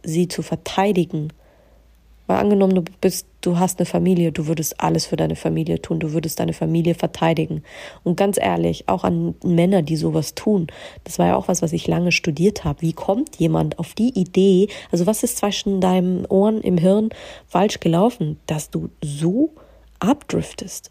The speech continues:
dass du das anderen Menschen antust? Das ist ja auch mal was, verstehst du?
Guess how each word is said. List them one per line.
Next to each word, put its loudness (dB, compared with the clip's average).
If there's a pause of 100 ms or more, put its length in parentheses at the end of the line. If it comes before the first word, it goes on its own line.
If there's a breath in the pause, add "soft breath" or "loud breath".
(120)
dass -2
du -6
das -2
anderen 0
Menschen -2
antust? -2 (420 soft breath)
Das 0
ist 0
ja 2
auch -2
mal 2
was, -2
verstehst -2
du? -4